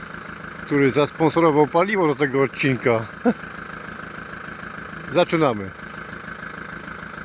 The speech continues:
Idziemy zajrzeć do pierwszego paśniczka. O, skończył się. I też się niedługo skończy. Mam w domu persil. Niemiecki proszek,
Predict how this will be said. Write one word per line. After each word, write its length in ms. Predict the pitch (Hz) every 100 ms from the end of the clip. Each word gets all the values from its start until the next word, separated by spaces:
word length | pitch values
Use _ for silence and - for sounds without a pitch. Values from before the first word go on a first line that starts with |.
| - - - - _ _ _ _ _ _ _ _ _ -
Idziemy 320 | 135 135 123
zajrzeć 360 | 113 139 120 120
do 80 | 120
pierwszego 460 | 127 113 175 117
paśniczka. 600 | 107 113 151 127 - 120 120 _ _ _ _ _ - _ _ _ _ _ 127
O, 240 | 117 101 - -
skończył 360 | 123 110 104
się. 260 | 98 117 135 - _ _ _ _ _ _ _ - - _
I 60 | 127
też 180 | 143 135
się 120 | 135
niedługo 300 | 123 127 123
skończy. 500 | - 151 147 - - - _ _ - - - - -
Mam 180 | - 120
w 60 |
domu 240 | 127 127 117
persil. 500 | - 170 139 147 131 - _ _ _ _ _ - - _ _ _ - - _ - - - -
Niemiecki 480 | 127 135 - - 131
proszek, 580 | 147 139 - 123 -